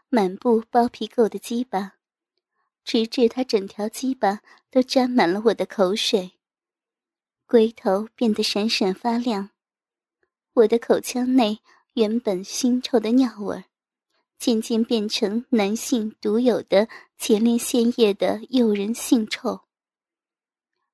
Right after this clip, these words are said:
我的情欲早已开启，现在我要为大牛同学做一项特别的性服务，是连街上的妓女也未必会提供的手淫方式。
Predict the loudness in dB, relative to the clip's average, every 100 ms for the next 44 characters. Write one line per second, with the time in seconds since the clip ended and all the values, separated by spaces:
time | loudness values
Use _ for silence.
0 | _ 2 4 4 0 -4 -6 -4 -4 -4
1 | -6 -4 -2 -2 -4 -6 -4 -4 -4 -8
2 | -8 -12 _ _ _ _ _ _ _ _
3 | -10 -2 -2 -2 -2 -2 -2 -10 _ _
4 | _ -2 0 0 2 2 2 -4 -2 -4
5 | -4 -6 -6 -4 -4 -6 _ _ _ -2
6 | 2 2 0 -4 -2 -2 -6 -2 0 2
7 | 0 -4 -8 -2 -2 -2 -8 -10 -8 -10
8 | -10 _ _ _ _ _ _ _ _ _
9 | _ -8 0 0 0 -2 -2 -4 -4 -4
10 | -6 -6 -4 -4 -6 -8 _ -20 _ -4
11 | 2 2 2 -2 -6 -2 -2 -4 -8 -12
12 | -8 -8 -6 -4 -2 -2 -6 -8 -8 -6
13 | -2 -2 -4 -6